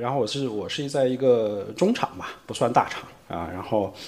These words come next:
裁的我自己也很抑郁。然后那个，啊，加上又风控疫情，然后我在去年决定就算了，就，就换，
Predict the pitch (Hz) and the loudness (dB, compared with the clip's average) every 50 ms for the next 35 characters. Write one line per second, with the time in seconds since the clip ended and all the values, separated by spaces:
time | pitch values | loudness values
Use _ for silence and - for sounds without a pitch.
0 | - - - - - - - - 104 123 131 127 117 - 139 117 107 123 120 - | -16 -16 -18 -18 -18 -12 0 4 8 8 8 8 8 4 0 2 4 2 2 2
1 | 104 92 110 123 117 104 95 98 98 101 101 95 - 117 113 107 107 101 98 98 | -2 -2 0 0 0 -2 -2 -4 -6 -6 -6 -6 -4 -2 -2 0 0 0 0 0
2 | 92 82 92 - - - - - - - - - - - 85 90 95 - 120 113 | 0 0 -4 -6 -12 -18 -18 -18 -20 -20 -20 -18 -10 -6 -6 -2 0 2 2 4
3 | 123 123 117 110 104 - 127 127 120 120 123 131 120 110 104 - - 92 95 95 | 4 4 4 2 2 2 0 0 2 2 2 2 2 0 -2 -4 -6 -8 -10 -10
4 | 92 90 90 101 104 101 95 92 92 90 92 85 85 107 98 95 - - 120 101 | -10 -10 -8 -4 -2 -2 0 -2 -2 -4 -6 -6 -6 -6 -6 -4 -2 0 0 0
5 | 92 92 92 92 - - 85 113 113 104 92 90 85 85 90 - - 120 - - | 0 -2 -4 -6 -6 -8 -6 -4 -4 -6 -6 -8 -12 -12 -10 -4 -4 -4 -4 -4
6 | - - - - - - 92 90 90 87 90 90 95 95 - - 95 - - 143 | -8 -12 -16 -14 -12 -10 -8 -8 -8 -8 -10 -10 -12 -8 -4 -4 -4 4 4 4